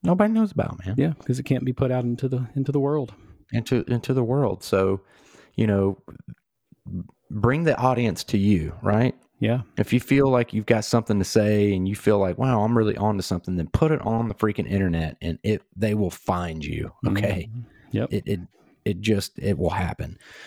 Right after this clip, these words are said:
Speaker 1: So I think that that's kinda, um, um, something that we're trying to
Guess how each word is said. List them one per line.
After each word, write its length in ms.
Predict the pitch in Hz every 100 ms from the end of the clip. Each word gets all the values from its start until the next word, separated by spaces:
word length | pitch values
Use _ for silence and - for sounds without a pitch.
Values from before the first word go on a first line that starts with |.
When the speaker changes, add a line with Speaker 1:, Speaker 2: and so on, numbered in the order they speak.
| - -
Speaker 1:
So 280 | - 101 92
I 80 | 101
think 240 | 131 147 110
that 120 | -
that's 220 | 107 -
kinda, 440 | - 107 92 87 - _ _ - - _ _ -
um, 560 | 104 95 92 87 80 - _ _ _ _ _ _ -
um, 260 | - - - _ _ _ -
something 440 | - 107 98 98
that 140 | 92 90
we're 140 | 95
trying 320 | - 98 85 82
to 540 | 87 80 78 73 76